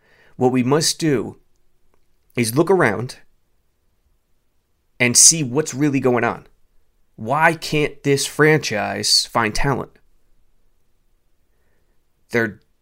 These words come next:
offensive line gave up eight sacks. They lead the league. I think they're tied with the Titans for the most sacks given up. It's the same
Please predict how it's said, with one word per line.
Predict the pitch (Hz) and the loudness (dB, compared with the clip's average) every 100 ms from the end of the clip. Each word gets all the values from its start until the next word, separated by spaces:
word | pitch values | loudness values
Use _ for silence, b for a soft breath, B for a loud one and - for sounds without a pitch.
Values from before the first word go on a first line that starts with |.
| _ _ _ _ | _ _ _ _
offensive | 143 170 - 196 180 202 170 | 4 4 2 -2 2 0 0
line | 151 139 127 120 | 2 2 2 0
gave | 113 107 | -2 0
up | 107 - | -2 0
eight | 123 123 - _ _ | 0 0 -4 _ _
sacks. | - - 131 92 - - - - - - - - - _ - _ _ _ _ _ _ | -2 2 2 0 -4 -4 -2 -4 -8 -20 -20 -20 -20 _ -20 _ _ _ _ _ _
They | - 127 | 2 4
lead | 120 123 147 156 | 4 4 4 4
the | 151 | 2
league. | 170 151 131 120 | 2 4 4 2
I | |
think | 113 120 | 0 -2
they're | 147 | -2
tied | 139 151 143 | 0 4 4
with | 139 | 2
the | 127 | -2
Titans | - - 156 110 101 110 - - _ _ _ _ _ _ | 2 4 4 -2 -8 -8 -8 -10 _ _ _ _ _ _
for | - | -4
the | 120 | -2
most | 120 131 170 | 2 2 2
sacks | 147 127 - | 2 2 2
given | - 120 110 | -2 -2 -4
up. | - _ _ _ _ _ _ _ _ - | -8 _ _ _ _ _ _ _ _ -2
It's | 143 - | 0 0
the | 131 120 | -2 0
same | - - 143 143 147 151 151 151 | 2 4 6 6 4 2 0 -6